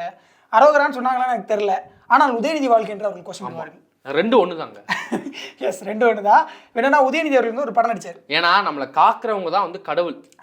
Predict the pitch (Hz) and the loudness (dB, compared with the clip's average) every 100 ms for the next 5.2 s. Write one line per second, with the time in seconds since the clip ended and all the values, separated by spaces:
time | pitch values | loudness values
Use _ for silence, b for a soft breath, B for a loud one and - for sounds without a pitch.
0 | 160 147 _ 143 165 190 170 160 185 151 | -20 -20 _ -12 -6 0 2 2 0 -8
1 | 127 123 123 175 196 208 190 156 - 262 | -12 -14 -14 -6 -2 0 0 -4 -6 -4
2 | 254 233 220 202 175 202 214 175 165 196 | 0 4 4 2 -4 -4 -4 -6 -8 -6
3 | 196 254 240 262 294 311 349 370 277 247 | 0 2 4 4 2 0 0 0 0 -2
4 | 233 202 202 226 220 214 254 320 - 151 | -4 -8 -10 -6 -6 -2 2 2 0 -14
5 | 185 | -14